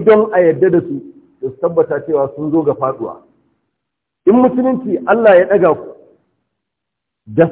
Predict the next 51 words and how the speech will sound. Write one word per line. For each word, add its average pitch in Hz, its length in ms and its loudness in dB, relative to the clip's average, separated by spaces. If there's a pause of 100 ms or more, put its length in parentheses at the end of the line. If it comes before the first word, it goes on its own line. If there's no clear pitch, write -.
(160)
wannan 220 440 4
addini 180 400 0
na 170 100 2
musulunci, 175 540 -2 (100)
kuka 226 260 0
zaɓi 175 440 0
cewa 170 480 4 (420)
bari 165 180 -2
ku 175 120 -6
bi 151 80 -4
wani 170 200 2
abu 147 200 -4
daban, 147 320 -4 (460)
ko 208 180 6
ku 190 120 0
riƙe 196 240 0
wani 180 240 2
abu 160 280 -4
daban, 156 280 2 (580)
don 202 300 4
wasu 214 320 2
dan 220 300 4
ne 208 180 4
za 196 240 0
su 190 80 -10
yarda 165 240 0
da 175 100 0
ku, - 180 -16 (600)
ko 214 180 4
su 208 60 -4
ba 202 180 4
ku 202 120 -2
yarda, 175 340 4 (600)
ko 202 80 6 (120)
su 208 60 4
ba 214 160 6
ku 208 120 -2
ƙuri'a, 202 400 2 (520)
ko 214 120 4 (120)
su 214 60 -2
ba 214 160 4
ku 214 100 0
wani 220 180 4
abu, 208 260 0 (460)
to 143 120 -6
na, 170 300 0
ranar 208 400 4
ne 175 120 0
kuka 165 220 -4
tashi 156 280 -6
faɗuwa, 139 440 -8